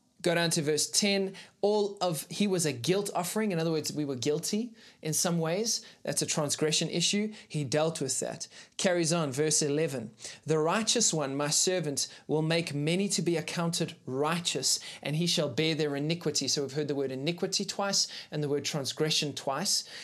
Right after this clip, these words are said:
And then it carries on at the bottom, verse twelve. "Therefore I'll divide him a portion with the many, and he shall divide the spoil with the strong, because he poured out his soul to death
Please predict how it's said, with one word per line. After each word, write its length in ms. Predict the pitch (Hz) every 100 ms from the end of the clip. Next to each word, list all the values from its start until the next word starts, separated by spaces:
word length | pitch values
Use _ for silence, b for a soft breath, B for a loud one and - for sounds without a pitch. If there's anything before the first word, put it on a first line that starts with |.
| B
And 160 | 147 147
then 160 | 175 202
it 120 | 196
carries 380 | 185 165 160 151
on 120 | 147
at 120 | 139
the 60 | 131
bottom, 300 | 147 147 131
verse 240 | 131 123
twelve. 400 | - 143 135 - B B
"Therefore 280 | 156 165 165
I'll 140 | 151 143
divide 360 | 139 160 185
him 100 | 185
a 60 | 151
portion 400 | - 175 170 156
with 160 | 143
the 80 | 143
many, 340 | 143 143 143 B B B
and 120 | 143
he 120 | -
shall 220 | 185 190 165
divide 340 | 139 151 147
the 60 | 147
spoil 420 | - 151 165 156
with 140 | 143
the 80 | 143
strong, 380 | - - 139 135
because 280 | 135 156 147
he 100 | 151
poured 320 | - 175 180
out 180 | 170 170
his 180 | 156
soul 240 | - 156 147
to 160 | 156
death 340 | 139 131 131